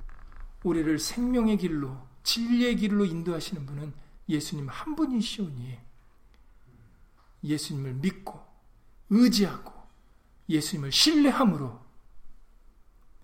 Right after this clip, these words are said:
이제 우리의 것을 내려놓고 예수님만 바라보고 예수님의 말씀을 따라 살아가는 그런 예수님의 귀한 신부들이 다 되어줄 수 있도록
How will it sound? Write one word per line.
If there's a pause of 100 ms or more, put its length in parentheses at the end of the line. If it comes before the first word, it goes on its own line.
(180)
이제
우리의
것을
내려놓고 (960)
예수님만
바라보고 (760)
예수님의
말씀을
따라
살아가는 (720)
그런
예수님의 (200)
귀한
신부들이
다
되어줄
수
있도록